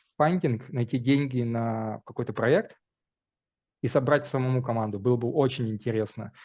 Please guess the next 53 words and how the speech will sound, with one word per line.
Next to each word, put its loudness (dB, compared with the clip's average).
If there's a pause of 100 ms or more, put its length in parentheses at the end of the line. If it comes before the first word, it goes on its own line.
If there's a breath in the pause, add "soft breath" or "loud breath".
(120 loud breath)
Но 2
для 6
этого 4
мне 4
надо 2
будет -2
как 0
бы -8
поменять -2
в -14
себе -2
очень -2
много, -8
потому -6
что -2
как -14
бы -2
я 6
тоже 4
люблю 2
закрыться 0
и 0
сидеть, -4 (560 soft breath)
а -2
для -2
того, 2
чтобы -4
найти -4
фандинг, -2
надо -2
найти -4
команду, -2
надо 0
най-, -4 (100)
познакомиться -2
с -8
людьми, -2
надо -2
как -6
бы 0
выйти 2
из -2
своей 2
зоны -2
комфорта, -4 (300 loud breath)
рассказать 4
о -2
своей 2 (140)
идее. -2
Потом 0
её 4
обязательно 0
кто-нибудь, 0